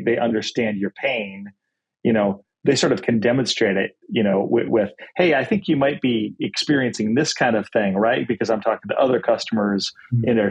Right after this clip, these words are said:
Speaker 1: in your same industry that are experiencing that. Is that what you're seeing? Be-, because if so, then, you know, this is the types of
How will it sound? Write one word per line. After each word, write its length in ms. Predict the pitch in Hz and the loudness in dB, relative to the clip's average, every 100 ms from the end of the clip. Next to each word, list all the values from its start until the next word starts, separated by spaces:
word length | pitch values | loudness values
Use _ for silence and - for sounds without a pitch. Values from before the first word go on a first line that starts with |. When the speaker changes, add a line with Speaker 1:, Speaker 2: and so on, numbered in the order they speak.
| - | 0
Speaker 1:
in 160 | 170 139 | 0 2
your 100 | 120 | 0
same 300 | - 120 113 | 2 2 2
industry 400 | 151 131 - 113 | 2 0 2 2
that 100 | 107 | 2
are 80 | 104 | 2
experiencing 720 | 107 - 117 110 104 110 104 | -2 0 2 2 0 0 2
that. 240 | 98 104 - _ _ | 2 0 -4 _ _
Is 120 | 127 | 2
that 140 | 139 175 | 2 2
what 180 | 151 - | 0 0
you're 100 | 131 | 0
seeing? 460 | 156 160 202 202 - - _ _ | 0 0 2 0 -4 -18 _ _
Be-, 140 | 131 107 | 0 0
because 340 | 117 131 107 123 | 0 2 2 2
if 240 | 139 - | 0 0
so, 480 | - 175 143 110 107 | 0 2 4 2 2
then, 380 | 113 110 104 107 - | 2 2 0 -2 -4
you 100 | 120 | 0
know, 140 | 104 | 0
this 220 | 101 147 113 | 0 0 -2
is 140 | 104 | -2
the 80 | 104 | -2
types 300 | 123 104 - | 0 0 0
of 160 | 95 | -2